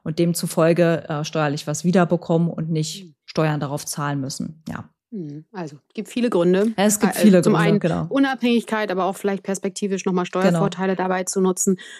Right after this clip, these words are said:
Speaker 2: So, so wichtig. Ähm, jetzt f-, sind ja vielleicht manche so ein bisschen, du hast jetzt auch schon gesagt, so, ich guck erst mal eigentlich was Kleines zu suchen, ne? Das heißt, auch
Speaker 1: Mhm.
Speaker 2: da vielleicht die Empfehlung eher zu gucken,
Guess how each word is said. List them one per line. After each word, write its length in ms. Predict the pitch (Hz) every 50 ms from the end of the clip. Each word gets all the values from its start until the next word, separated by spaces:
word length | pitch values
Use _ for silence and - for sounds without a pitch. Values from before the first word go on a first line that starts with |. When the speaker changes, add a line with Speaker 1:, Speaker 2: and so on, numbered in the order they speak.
| - -
Speaker 2:
So, 180 | - - 208
so 180 | 196 196 208 180
wichtig. 460 | 190 202 - - 175 156 151 - - -
Ähm, 360 | 190 190 196 202 202 196 202 196
jetzt 360 | 220 214 - - - - - - - - - -
f-, 140 | - - 208
sind 160 | 202 233 254
ja 80 | 277 262
vielleicht 240 | 233 - 226 220 -
manche 340 | 220 220 240 226 - 233 220
so 100 | 208 208
ein 40 |
bisschen, 420 | 202 226 220 - 240 226 214 214 208
du 100 | 208 208
hast 160 | 214 226 -
jetzt 180 | 220 202 - -
auch 80 | 208 202
schon 140 | - 214
gesagt, 240 | 208 185 190 185 185
so, 80 | - 208
ich 140 | 180 185 -
guck 180 | - 247 - -
erst 220 | - 214 - -
mal 100 | 202 196
eigentlich 240 | - 190 202 196 175
was 160 | 185 185 -
Kleines 540 | - - 170 170 180 196 196 170 160 151 -
zu 120 | - 165
suchen, 300 | 151 - 127 - - 156
ne? 100 | 165 208
Das 160 | 214 208 -
heißt, 200 | - 202 202 202 226
auch 60 | 233
Speaker 1:
Mhm. 80 | 226 233
Speaker 2:
da 120 | 175 196
vielleicht 260 | - - 202 202 -
die 60 | 190
Empfehlung 440 | 170 190 180 - - 226 214 202 -
eher 200 | - 196 202 202
zu 120 | - - 190
gucken, 340 | - - 233 - - 214